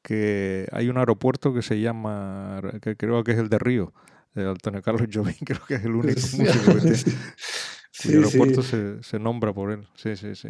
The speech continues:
Speaker 1: No,
Speaker 2: Sí,
Speaker 1: fue,
Speaker 2: es
Speaker 1: fue
Speaker 2: increíble.
Speaker 1: una persona que
Speaker 2: Es
Speaker 1: tuvo una, una influencia enorme en el, en el jazz contemporáneo, ¿no?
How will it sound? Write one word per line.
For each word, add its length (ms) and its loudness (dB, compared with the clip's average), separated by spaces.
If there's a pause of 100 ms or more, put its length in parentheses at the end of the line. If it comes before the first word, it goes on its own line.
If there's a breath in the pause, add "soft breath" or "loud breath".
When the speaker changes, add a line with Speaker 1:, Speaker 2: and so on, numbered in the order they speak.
Speaker 1:
No, 240 -4
Speaker 2:
Sí, 260 2
Speaker 1:
fue, 20 8
Speaker 2:
es 120 4
Speaker 1:
fue 0 -
Speaker 2:
increíble. 500 -4 (240)
Speaker 1:
una 120 -10
persona 500 -4
que 80 -2
Speaker 2:
Es 20 0
Speaker 1:
tuvo 220 0
una, 300 -2
una 260 -6
influencia 540 -6
enorme 540 0 (440 loud breath)
en 240 -2
el, 420 -4
en 140 -8
el 160 -4
jazz 200 0
contemporáneo, 760 -10
¿no? 180 -20